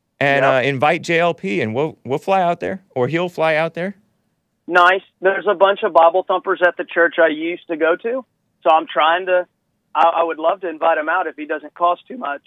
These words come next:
Speaker 2: but, um, we'll see how it goes. Like he says, "If Lord willing and the creek don't rise."
Speaker 1: Yeah.
Speaker 2: I mean, it's so true. Uh,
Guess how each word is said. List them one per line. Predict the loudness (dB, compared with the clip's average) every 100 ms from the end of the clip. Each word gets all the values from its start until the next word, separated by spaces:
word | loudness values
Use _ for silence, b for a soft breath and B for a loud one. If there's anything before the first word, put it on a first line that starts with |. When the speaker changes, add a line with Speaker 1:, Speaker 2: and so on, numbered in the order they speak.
| -18 -6
Speaker 2:
but, | -6 -2
um, | 0 2 0 -4 -18 _ -4
we'll | -2 -2
see | -4
how | 2 2
it | 2
goes. | 0 -2 -2
Like | -6 -6
he | -12 -6
says, | -6 -6
"If | -12 -6
Lord | -2 0
willing | 2 2 2
and | -2
the | 0
creek | -2 2
don't | 2 6
rise." | 6 6 4 0 _
Speaker 1:
Yeah. | 0 0 0 0
Speaker 2:
I | 0 0
mean, | -4 -10
it's | -12 -6
so | -4 -4 -4
true. | -10 -10 -10 _ _ _
Uh, | -2